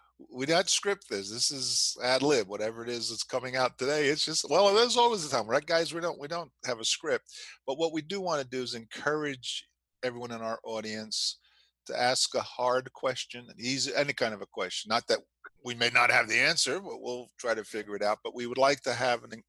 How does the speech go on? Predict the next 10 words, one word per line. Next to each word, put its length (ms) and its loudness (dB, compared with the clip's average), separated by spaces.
a 120 -4
very 260 -2
interesting 480 -8
program 480 -6
with 180 -12
questions 440 -2
coming 380 -8
from 180 -14
our 260 -10
viewers. 540 -4